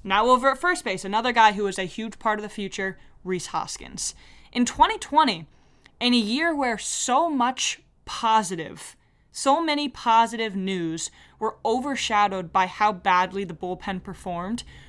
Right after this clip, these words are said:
Rhys Hoskins had a very good season. And he needed that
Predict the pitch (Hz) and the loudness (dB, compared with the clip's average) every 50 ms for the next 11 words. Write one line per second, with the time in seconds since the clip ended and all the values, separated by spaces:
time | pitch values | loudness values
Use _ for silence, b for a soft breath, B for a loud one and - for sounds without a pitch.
0 | B B B 226 262 359 330 - - 226 240 247 - - 214 - - 202 185 180 | B B B -2 0 0 0 2 6 6 6 6 4 -2 -8 -8 -6 -6 -6 -6
1 | 175 160 143 151 165 190 196 202 196 190 170 156 190 180 165 156 - - - 175 | -6 -8 -10 -6 -4 -2 -2 -2 -2 -4 -4 -6 -6 -6 -6 -8 -8 -10 -10 -10
2 | 165 - 107 - 135 B B B B - 220 220 220 - 349 381 302 226 269 302 | -10 -12 -14 -16 -18 B B B B -4 -4 -4 -2 -2 0 0 2 2 2 0
3 | 240 190 - - - 71 - | 0 -2 -2 -2 -4 -4 -6